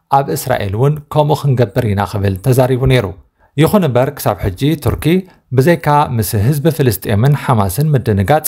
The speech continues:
ካብኡ ሓሊፋ ዝገበረቶ ነገር የለን። እስራኤል ከም ዝቐተለቶ ብወግዒ ሎሚ መግለጺ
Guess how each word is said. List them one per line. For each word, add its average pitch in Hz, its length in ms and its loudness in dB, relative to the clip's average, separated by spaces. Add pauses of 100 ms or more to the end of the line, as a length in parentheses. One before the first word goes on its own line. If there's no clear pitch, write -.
ካብኡ 143 260 0
ሓሊፋ 113 400 -2
ዝገበረቶ 95 560 -4
ነገር 98 280 0 (160)
የለን። 113 360 0 (600)
እስራኤል 185 480 2
ከም 143 220 -2
ዝቐተለቶ 113 560 -4 (280)
ብወግዒ 131 440 0 (200)
ሎሚ 131 240 2 (120)
መግለጺ 127 360 0